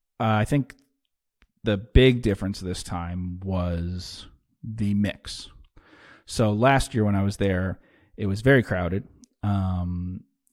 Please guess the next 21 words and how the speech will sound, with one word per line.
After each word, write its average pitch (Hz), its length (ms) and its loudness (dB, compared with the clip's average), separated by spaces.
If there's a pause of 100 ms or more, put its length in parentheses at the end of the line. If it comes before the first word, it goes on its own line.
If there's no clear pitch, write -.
(140)
and 98 680 -2
yet 101 360 -2
it 101 120 -4
had 190 560 -6
a, 92 260 -6
a-, 101 160 -10 (100)
and 110 440 4
there's 110 240 2
a - 20 -2
lot 95 140 0
of 92 60 -8 (260)
people 98 220 -2
trading 92 340 -4
up - 180 -4
and 95 300 -6
heavy 95 280 -6
spending 87 520 -6
and 87 120 -6
things 90 360 -8
like 80 100 -10
that. - 240 -12